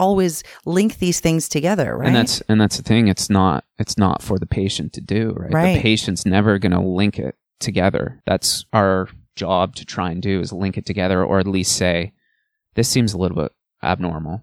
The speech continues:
Speaker 1: Mm-hmm.
Speaker 2: So let's take a, a closer look or a deeper look at the systems that are often affected." You know, are there tools that we can use to try and assess that properly and then come up with a, a conclusion as to, "We think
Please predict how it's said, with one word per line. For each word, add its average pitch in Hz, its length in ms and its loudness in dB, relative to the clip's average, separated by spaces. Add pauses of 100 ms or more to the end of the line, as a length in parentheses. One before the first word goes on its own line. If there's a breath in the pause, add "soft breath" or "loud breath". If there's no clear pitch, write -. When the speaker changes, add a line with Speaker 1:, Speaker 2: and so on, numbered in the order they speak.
Speaker 1:
Mm-hmm. 175 460 2
Speaker 2:
So 90 720 0
let's - 240 -2
take 92 280 0
a, 87 340 0
a 101 80 -8
closer - 400 0
look 80 320 -6
or - 80 -6
a 98 80 -8
deeper 90 260 -2
look 85 240 -6
at - 100 -8
the 92 80 -2
systems 92 600 -2
that 95 140 -2
are 85 120 4
often 87 380 0
affected." 90 680 -4
You 98 120 2
know, 90 260 4
are 101 160 2
there 95 140 2
tools 95 320 0
that 71 80 -2
we 90 100 -4
can 90 140 -4
use 98 260 2
to 90 100 -6
try 92 240 -2
and 87 120 -2
assess - 320 -2
that - 160 -4
properly 117 400 2
and 104 100 2
then 92 140 0
come 98 180 -2
up 90 160 -4
with 95 140 0
a, - 120 -2 (240)
a 104 60 -6
conclusion 92 500 0
as 82 180 -2
to, 90 120 -2
"We 85 180 -4
think - 380 -6